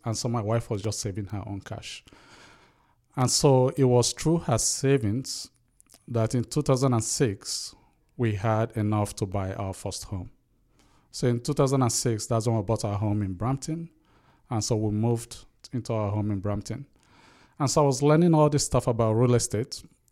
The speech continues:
In two thousand and seven, when we had the opportunity to buy our first rental property, I went to my wife. I said, "Wow, so there's an opportunity for us to buy our first rental property."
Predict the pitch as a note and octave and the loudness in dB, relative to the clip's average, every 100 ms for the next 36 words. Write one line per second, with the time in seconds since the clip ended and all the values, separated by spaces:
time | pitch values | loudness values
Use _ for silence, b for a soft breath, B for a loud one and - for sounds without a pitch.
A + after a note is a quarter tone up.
0 | - C#3 B2 - D#3 C#3 C#3+ B2 - B2+ | -4 -2 0 0 2 4 2 2 0 0
1 | A#2 A#2 B2+ B2 B2 A#2+ A2+ A#2 - A#2+ | 2 2 0 0 -2 -2 -2 -6 -6 -6
2 | B2 A#2+ G#2+ A2 G#2 - A#2 - A#2+ A#2+ | -6 -6 -4 -4 -6 -8 -8 -4 -4 -4
3 | A#2 A#2 A#2 A2 A2 - B2 A2 A2 B2+ | -4 -6 -6 -8 -8 -6 -4 -2 -2 -2
4 | A2 B2 B2+ - B2 - A#2 G2+ G#2 D3 | -2 0 -2 -6 -10 -10 -10 -8 -6 -6
5 | A2+ - - C3 A2+ A2 A2+ - - B2+ | -10 -14 -16 -8 -6 -4 -6 -6 -6 -4
6 | A#2+ B2+ A#2+ A#2 - A2+ A#2 A#2 B2 B | -4 -4 -4 -4 -6 -6 -4 -4 -8 B
7 | B B B - B2+ C#3+ - D3 C#3 D3 | B B B -6 -4 -4 -2 -2 0 0
8 | D3+ - B2+ A2+ | 0 0 0 -2